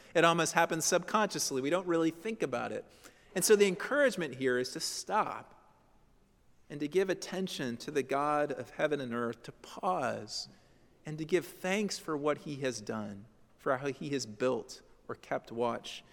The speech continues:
in your life. As a family, we have four kids, and as a family, one of the things we've sought to do as they've grown up is to stop and regularly pray together in the normal course of life. It's been one of our chief habits as a family. And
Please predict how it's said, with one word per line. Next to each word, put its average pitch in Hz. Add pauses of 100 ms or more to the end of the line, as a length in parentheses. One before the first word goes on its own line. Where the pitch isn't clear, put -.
(240)
in 127
your 107
life. 104 (1080)
As 151
a 160
family, 151
we 135
have 139
four -
kids, 143
and 147
as 139
a 135
family, 160
one 147
of 143
the 143
things 156
we've 139
sought 160
to 160
do 160
as 139
they've 139 (260)
grown 160
up 165
is 139
to 151
stop 190
and 151
regularly 175
pray 196
together 104
in 143
the 147
normal 160
course 143
of 123
life. 107 (320)
It's -
been 156
one 160
of 151
our 143
chief -
habits 143
as 135
a 123
family. 131
And 107